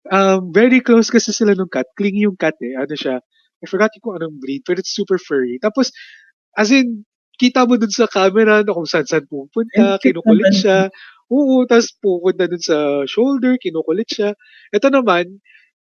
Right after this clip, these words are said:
Speaker 1: ah, binababa niya, pero wala, ayaw pa rin umalis. Tas parang darating
Speaker 2: Mm.
Speaker 1: ata yung mom niya dun sa back, <laughs> tapos kukunin yung pusa.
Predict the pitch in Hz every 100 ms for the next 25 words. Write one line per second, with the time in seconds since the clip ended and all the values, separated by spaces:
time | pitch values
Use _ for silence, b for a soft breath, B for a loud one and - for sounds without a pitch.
0 | 190 208 190 339 311 208 254 202 185 233
1 | 226 226 214 170 170 175 175 143 139 139
2 | - 160 - - - b b 165 165 202
3 | 240 233 220 160 156 151 151 156 _ _
4 | 139 135 139 139 147 147 _ 147 156 127
5 | 165 - - 190 170 - - 156 160 170
6 | 185 - 151 139 131